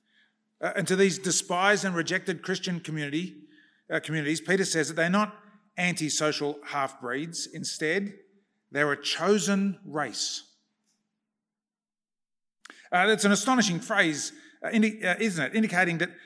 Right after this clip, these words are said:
far from being the dregs of society, the, the people who drag everything down, a society then,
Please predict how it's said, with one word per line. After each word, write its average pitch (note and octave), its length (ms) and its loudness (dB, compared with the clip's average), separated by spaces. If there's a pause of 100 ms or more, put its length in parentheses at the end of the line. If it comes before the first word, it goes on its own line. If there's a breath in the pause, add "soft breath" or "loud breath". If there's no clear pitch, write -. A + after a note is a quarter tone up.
(120 loud breath)
far A3 240 4
from F#3 180 0
being F3 220 -2
the D#3 80 2
dregs D#3 500 -2
of F#3+ 120 2
society, F#3+ 560 -2
the, C#3+ 180 -4 (240 loud breath)
the D3 60 -12
people F3+ 220 2
who D#3+ 160 4 (220 loud breath)
drag F3+ 520 4
everything F3 440 -2
down, D#3+ 340 2
a E3 40 0
society E3 580 0 (260 loud breath)
then, F#3+ 760 2